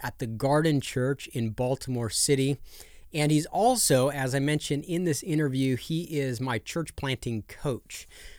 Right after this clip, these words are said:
Um, in fact, I was scouting him out long before I came and planted in Baltimore City. He's been a great mentor and friend. Um, he's laid a good foundation in his own church, and he's contributed a lot to my church plant in Baltimore City.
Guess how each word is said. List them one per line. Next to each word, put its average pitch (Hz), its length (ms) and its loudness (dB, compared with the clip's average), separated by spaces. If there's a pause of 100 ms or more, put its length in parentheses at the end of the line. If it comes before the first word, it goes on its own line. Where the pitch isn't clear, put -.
(140)
Um, 117 580 -2
in 120 140 -4
fact, 131 260 -4
I 131 60 -2
was 117 120 -2
scouting 127 440 -4
him 113 160 -6
out 110 280 -8
long 113 320 -4
before 110 460 -6
I 113 160 -8
came 113 400 -6
and 101 160 -8
planted 110 460 -8
in 107 180 -8
Baltimore 107 500 -6
City. 127 300 -2
He's 117 220 -4
been 123 120 -6
a 110 60 -6
great 123 260 -4
mentor 131 600 -4
and 104 200 -10
friend. 156 520 -2 (500)
Um, 110 300 -4
he's 107 260 -6
laid 113 240 -4
a 101 60 -4
good 131 260 -2
foundation 117 680 -4
in 104 80 -4
his 101 160 -6
own 139 200 0
church, 135 440 -6
and 101 100 -6
he's 101 240 -6
contributed 117 540 -4
a 104 80 -6
lot 107 260 -6
to 107 140 -10
my 127 460 -4
church 120 380 -6
plant 120 380 -8
in 107 140 -6
Baltimore 110 420 -6
City. 151 340 -2